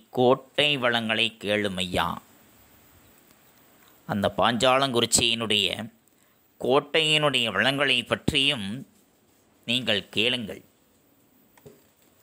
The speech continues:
பாஞ்சாலங்குறிச்சி என்ற நாடு எத்தகைய வளங்கள் உடைய நாடாக இருந்தது என்பதை பற்றி நான் உங்களுக்கு எடுத்து கூறுகின்றேன். அதேபோன்று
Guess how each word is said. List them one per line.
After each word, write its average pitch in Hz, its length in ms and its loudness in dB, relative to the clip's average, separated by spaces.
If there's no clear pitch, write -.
பாஞ்சாலங்குறிச்சி 113 720 -2
என்ற 113 280 0
நாடு 98 340 -2
எத்தகைய 160 600 2
வளங்கள் 147 460 2
உடைய 120 260 0
நாடாக 123 480 4
இருந்தது 113 540 0
என்பதை 131 360 2
பற்றி 123 420 -2
நான் 117 180 2
உங்களுக்கு 107 440 -2
எடுத்து 101 280 0
கூறுகின்றேன். 98 760 0
அதேபோன்று 117 760 0